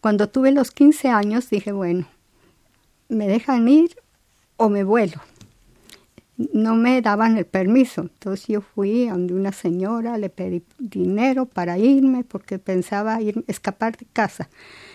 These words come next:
Pero la madre que estaba de superiora en el ancianato dijo, "Yo no puedo llevar una niña menor de edad sin permiso de sus padres". A la final, pues, ella fue a la casa y pidió el permiso.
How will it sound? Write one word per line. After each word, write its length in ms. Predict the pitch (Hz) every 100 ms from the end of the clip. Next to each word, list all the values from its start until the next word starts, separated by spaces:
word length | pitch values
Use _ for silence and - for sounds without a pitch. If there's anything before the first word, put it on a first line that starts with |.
| - _
Pero 220 | - 262 254
la 360 | 233 196 180
madre 360 | 190 214 233 269
que 100 | 269
estaba 320 | - 214 202
de 80 | 185
superiora 580 | - - 190 202 226 190
en 140 | 175
el 120 | 180
ancianato 680 | 190 240 - 262 240 220 -
dijo, 220 | 196 - 196
"Yo 140 | 202
no 120 | 240
puedo 300 | 247 285 294
llevar 340 | 277 214 220 240
una 260 | 233 208
niña 460 | 196 233 247 240 294 -
menor 480 | 202 190 220 233
de 120 | - 220
edad 260 | 240 247 294 466
sin 260 | - 208
permiso 440 | 196 202 208 202 226
de 120 | 226
sus 200 | 202 _
padres". 560 | - 220 180 165 - - _ _ _ _ -
A 80 | 254
la 120 | 254
final, 320 | 269 214 202
pues, 280 | - 247 -
ella 200 | 196 202
fue 320 | 202 226 269 - - - _
a 140 | 208 190
la 120 | 185
casa 380 | - 220 - 254
y 40 |
pidió 380 | - 202 190 190
el 80 | 202
permiso. 640 | - 214 233 269 -